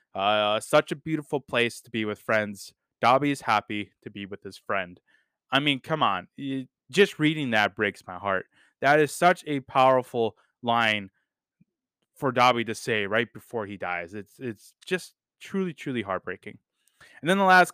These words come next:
quote I have is, "I want to bury him properly without magic." This is, uh, Harry speaking about Dobby. Uh, another powerful, powerful line. Uh, just, just breaks my heart. And,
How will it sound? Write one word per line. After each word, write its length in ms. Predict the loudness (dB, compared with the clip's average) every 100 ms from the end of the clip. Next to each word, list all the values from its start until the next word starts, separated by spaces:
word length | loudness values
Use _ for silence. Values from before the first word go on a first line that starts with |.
| 0
quote 220 | 4 6
I 80 | 4
have 380 | 4 4 4
is, 520 | 2 2 2 0 -8 -6
"I 60 | -2
want 160 | 0 -2
to 60 |
bury 300 | 2 4 4
him 320 | 2 -2 -4 -10 _ _
properly 560 | 4 4 4 2 2 0
without 300 | 0 2 2
magic." 500 | 4 2 2 -4 -8 _ _ _
This 220 | -8 -6 -6
is, 220 | -8 -4
uh, 140 | -4
Harry 420 | 2 4 6 4 0
speaking 440 | -8 -10 -8 -8
about 320 | -2 -2 -2
Dobby. 400 | 0 0 0 -6 -12 _ _ _
Uh, 320 | 2 4 2 -2 _
another 280 | 2 4 4
powerful, 520 | 2 2 4 4 -2
powerful 480 | -2 2 2 0 -4
line. 380 | -2 -2 -4 -8 _ _ -6
Uh, 440 | -2 0 0 -2 -6 _ _ _ _ _ _ _ _ _ _
just, 260 | -2 -2 -2 _
just 320 | -6 -6 -8 _ _ 0
breaks 280 | 2 2 -2
my 100 | 2
heart. 300 | 2 2 0 _ _
And, 240 | 0 0